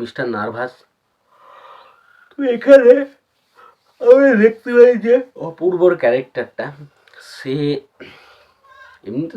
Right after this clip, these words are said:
তো খুব ভালো, but সে কখন কোনো মেয়ে বা কারোর সামনে কথা বলে, সে প্রচণ্ড নিজেকে নার্ভাস ফিল করে। তো সেই রকম একটা বিষয় নিয়ে কিন্তু নাটকটা তৈরি। তো অবশ্যই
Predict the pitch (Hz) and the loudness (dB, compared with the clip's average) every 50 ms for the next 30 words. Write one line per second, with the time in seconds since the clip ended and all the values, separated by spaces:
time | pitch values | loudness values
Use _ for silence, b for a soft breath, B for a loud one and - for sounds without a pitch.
0 | 202 - 196 185 - 196 175 143 135 127 110 120 - - _ _ _ _ _ _ | -10 -10 -10 -8 -8 -10 -10 -8 -8 -8 -8 -8 -10 -14 _ _ _ _ _ _
1 | _ _ _ _ - 110 117 110 113 117 117 - _ _ - 131 131 131 135 127 | _ _ _ _ -20 -18 -14 -12 -10 -10 -12 -14 _ _ -14 -10 -8 -8 -8 -8
2 | - - - _ - - - 123 120 113 123 123 120 107 104 107 110 113 113 113 | -10 -12 -18 _ -20 -14 -12 -12 -12 -10 -10 -10 -8 -8 -8 -10 -10 -10 -10 -10
3 | 107 110 107 - 104 101 104 - - 110 104 107 95 95 95 - 98 92 90 85 | -10 -10 -10 -10 -10 -10 -10 -12 -14 -16 -14 -14 -14 -14 -16 -16 -16 -16 -16 -16
4 | - _ - - _ - 117 - 131 120 123 123 120 110 110 113 110 127 117 101 | -18 _ -20 -20 _ -18 -16 -12 -12 -12 -10 -10 -10 -12 -12 -14 -14 -12 -12 -12
5 | 92 95 98 92 113 104 - _ _ 95 85 76 _ - - - - _ _ _ | -12 -12 -12 -14 -16 -16 -18 _ _ -20 -20 -20 _ -20 -20 -20 -20 _ _ _
6 | B B B B B B B B B B _ _ - - - 113 113 120 - 123 | B B B B B B B B B B _ _ -20 -14 -10 -8 -6 -4 -4 -4
7 | 135 135 135 131 131 131 113 101 104 101 - 113 107 110 110 117 120 123 117 110 | -6 -8 -8 -8 -8 -8 -10 -10 -12 -14 -12 -12 -10 -10 -10 -12 -12 -12 -14 -14
8 | 110 107 101 95 92 92 92 - 104 101 - - 104 107 107 110 117 151 143 _ | -14 -12 -12 -12 -14 -16 -16 -16 -18 -18 -16 -14 -12 -12 -12 -14 -16 -20 -20 _
9 | _ _ _ _ _ _ _ _ _ _ _ _ _ _ _ _ _ - - - | _ _ _ _ _ _ _ _ _ _ _ _ _ _ _ _ _ -18 -16 -16
10 | 95 104 123 123 - _ - 147 147 | -14 -14 -14 -14 -16 _ -12 -10 -10